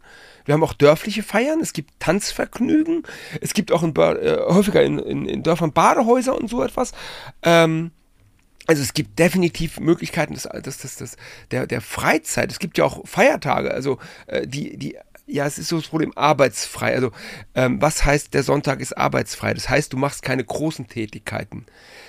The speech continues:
Für eine Frau sowieso, also Feiertag für eine Frau zu der Zeit, ja super, es ist Sonntag, ich muss ein Sonntagsessen machen. Ganz toll. Yeah, arbeitsfreier Tag.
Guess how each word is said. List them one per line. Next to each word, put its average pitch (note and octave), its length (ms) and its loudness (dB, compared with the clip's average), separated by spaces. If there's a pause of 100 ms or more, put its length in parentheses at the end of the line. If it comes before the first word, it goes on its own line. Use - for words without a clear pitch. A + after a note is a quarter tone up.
(120)
Für - 140 2
eine F3+ 80 6
Frau F3 300 4
sowieso, C#3 440 2
also C3+ 240 -2 (420)
Feiertag E3+ 540 2
für - 120 -6
eine C3 80 -2
Frau D3+ 260 4
zu D#3+ 120 -6
der C#3 140 0
Zeit, C3 320 0 (260)
ja C3 160 4
super, B2 240 0
es A2+ 120 -4
ist B2 100 -8
Sonntag, A#2+ 280 2
ich A2 100 -10
muss C3 160 -4
ein A#2 60 -8
Sonntagsessen A#2 580 -2
machen. G2+ 240 -8 (180)
Ganz B2+ 320 0
toll. B2+ 280 -4 (300)
Yeah, - 360 4 (220)
arbeitsfreier C3 580 4
Tag. A2 260 -2